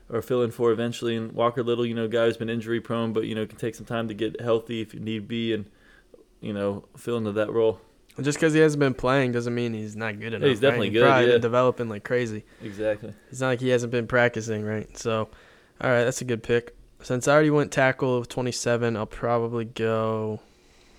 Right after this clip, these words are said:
Speaker 2: mm, I'll probably go edge. Edge for them.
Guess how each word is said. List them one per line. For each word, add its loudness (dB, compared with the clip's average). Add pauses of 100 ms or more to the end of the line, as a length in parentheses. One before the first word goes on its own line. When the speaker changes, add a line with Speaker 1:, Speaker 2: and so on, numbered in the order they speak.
(460)
Speaker 2:
mm, -14 (1700)
I'll -20
probably -2
go -4 (100)
edge. -6 (2250)
Edge -4
for -6
them. 0